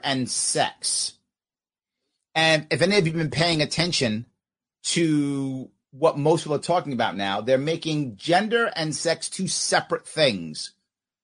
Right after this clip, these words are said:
That sex is more biological and gender is more identity. Yeah, I'm not really up to speed on everything here.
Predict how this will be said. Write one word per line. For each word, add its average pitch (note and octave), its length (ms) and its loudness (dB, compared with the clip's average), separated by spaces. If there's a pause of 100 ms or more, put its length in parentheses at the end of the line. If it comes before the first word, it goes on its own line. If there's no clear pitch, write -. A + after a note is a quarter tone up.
(160)
That C#3+ 220 2
sex - 480 -2
is C#3+ 160 -2
more D#3 200 2
biological C3+ 840 4
and A#2+ 180 -4
gender C3+ 380 0
is B2+ 120 -2
more A2+ 200 -2
identity. G#2+ 800 -2 (2500)
Yeah, F#3 160 4
I'm F3+ 140 6
not G3 220 6
really G3 340 6
up F3+ 240 4
to E3 100 -4
speed G3 440 0
on D3+ 100 4
everything B2 400 0
here. F#2 300 -8